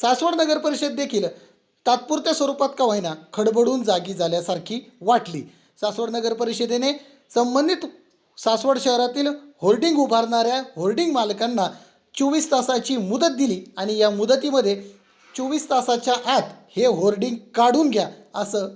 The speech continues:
सांगितलं देखील. या बाबतीत प्रसारमाध्यमांमधून बातम्या देखील प्रसारित झाल्या,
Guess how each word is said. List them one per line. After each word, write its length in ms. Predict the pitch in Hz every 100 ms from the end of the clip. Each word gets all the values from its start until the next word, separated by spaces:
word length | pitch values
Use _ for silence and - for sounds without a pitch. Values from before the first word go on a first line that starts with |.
| -
सांगितलं 540 | - 262 214 202 208 185
देखील. 340 | 175 165 135 - _ -
या 180 | 208 233
बाबतीत 400 | 233 233 269 208 - - -
प्रसारमाध्यमांमधून 1120 | 233 240 240 233 202 226 240 240 240 202 - - -
बातम्या 400 | 220 226 233 240
देखील 320 | 240 240 254 - _ _
प्रसारित 440 | 262 285 262 247 180
झाल्या, 280 | 165 143